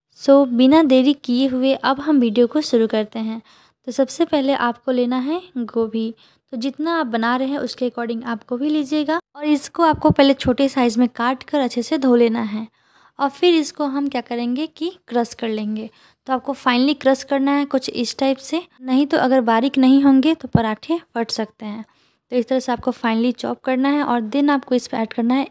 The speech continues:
एक चम्मच नमक और इसे मिक्स करके हम दो से तीन मिनट तक रख देंगे। फिर हम लेंगे अदरक, तो मैं यहाँ पे ले रही हूँ तीन अदरक का कली और लहसुन के साथ इसको हम इस तरह से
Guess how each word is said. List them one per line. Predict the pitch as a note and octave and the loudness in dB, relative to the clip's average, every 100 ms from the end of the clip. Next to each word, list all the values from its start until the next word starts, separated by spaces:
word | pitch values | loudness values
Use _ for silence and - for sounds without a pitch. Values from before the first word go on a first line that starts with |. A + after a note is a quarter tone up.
| - | -10
एक | A3 _ | -12 _
चम्मच | - A#3+ C#4 - - _ _ - | -10 -8 -8 -12 -18 _ _ -6
नमक | A3+ G#3+ A3+ _ _ _ _ | -4 -4 -10 _ _ _ _
और | D4+ | -2
इसे | D4 - | 0 2
मिक्स | D#4+ C4+ - - | 4 2 0 4
करके | C#4+ C4 D#4 | 4 4 2
हम | F4 | 4
दो | A#3+ | 4
से | A#3+ C4 | 2 0
तीन | B3+ B3 | 0 0
मिनट | A3+ | 0
तक | D4 D#4 | 0 0
रख | B3 - | 0 -2
देंगे। | G#3 G#3+ G#3+ A3 _ _ _ _ - | -4 -4 -6 -10 _ _ _ _ -2
फिर | F4 | 0
हम | E4 D#4+ | 2 0
लेंगे | C#4+ C4+ C#4+ | 2 0 0
अदरक, | E4+ - A3 A3 A3+ - - _ _ _ | 0 0 0 -2 -4 -12 -20 _ _ _
तो | B3+ | -2
मैं | C4+ | 0
यहाँ | D4+ D#4+ D#4 | 2 0 -2
पे | C#4 | 0
ले | B3+ | 0
रही | A#3+ B3 | 0 0
हूँ | C4+ E4 E4 _ | 0 -2 -6 _
तीन | A#3+ B3+ C#4+ _ - | -4 -4 -4 _ -10
अदरक | A3+ G#3+ A#3 | -8 -6 -4
का | A#3+ | -4
कली | A3+ A#3 C4+ D#4+ - - - C4+ | -4 -6 -6 -6 -10 -20 -10 -2
और | |
लहसुन | C#4 B3+ - C#4+ | 0 0 -2 -2
के | C#4+ | -2
साथ | C#4 C4 | -2 -6
इसको | A#3+ - B3 | -8 -10 -8
हम | C4 | -6
इस | B3 - | -6 -8
तरह | A#3+ | -10
से | A3+ F4 | -6 -8